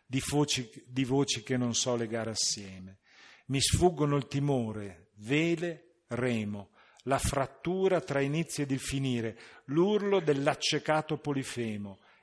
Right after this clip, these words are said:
ed il mio navigare per fuggire. E fuggendo si muore, e la mia morte sento vicina,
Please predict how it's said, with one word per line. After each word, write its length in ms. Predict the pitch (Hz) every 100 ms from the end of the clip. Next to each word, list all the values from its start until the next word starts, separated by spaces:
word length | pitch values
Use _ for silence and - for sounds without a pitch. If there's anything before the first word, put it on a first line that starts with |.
| -
ed 200 | 131 127
il 140 | 120
mio 280 | 123 139 135
navigare 840 | 131 120 127 117 107 95 95 - _ -
per 200 | 127 117
fuggire. 840 | - 117 107 92 87 80 - - _ _ _ _ _ _ _ _ _
E 140 | 139
fuggendo 920 | 123 131 117 104 127 117 117 113 - - _ _
si 280 | - - 127
muore, 680 | 120 92 82 90 - - _ _ _ _ _ _ -
e 120 | 143
la 120 | 127
mia 180 | 123 127
morte 480 | 123 139 147 - 143
sento 400 | - 135 131 127
vicina, 680 | 117 117 - 101 95 95